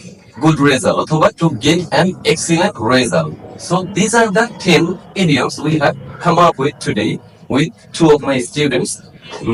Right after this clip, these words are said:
Siam and Naim। Okay, so, um, uh, you'll tell us mm, whether you are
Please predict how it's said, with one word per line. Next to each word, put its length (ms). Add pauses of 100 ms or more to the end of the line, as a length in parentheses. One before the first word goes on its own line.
Siam 300 (240)
and 120 (260)
Naim। 320
Okay, 180 (460)
so, 80 (200)
um, 100 (800)
uh, 300 (440)
you'll 300
tell 140 (100)
us 100 (400)
mm, 440
whether 260
you 160
are 120